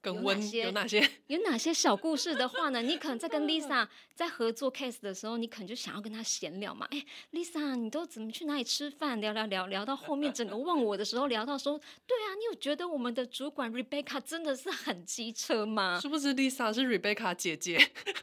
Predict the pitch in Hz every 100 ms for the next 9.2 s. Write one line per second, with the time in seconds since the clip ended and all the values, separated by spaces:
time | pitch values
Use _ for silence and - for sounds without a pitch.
0 | 440 - 466 466 494 453 220 202 220 196
1 | 165 - 190 - 196 147 180 - 226 202
2 | 175 175 - - 202 180 175 208 202 180
3 | 170 285 226 247 214 226 233 240 247 202
4 | - 247 240 202 185 104 90 147 139 -
5 | - - - 370 381 370 302 302 330 233
6 | 208 233 214 180 240 240 262 226 160 180
7 | 185 190 - 254 196 240 208 202 160 -
8 | 175 185 175 143 - 175 143 180 147 -
9 | -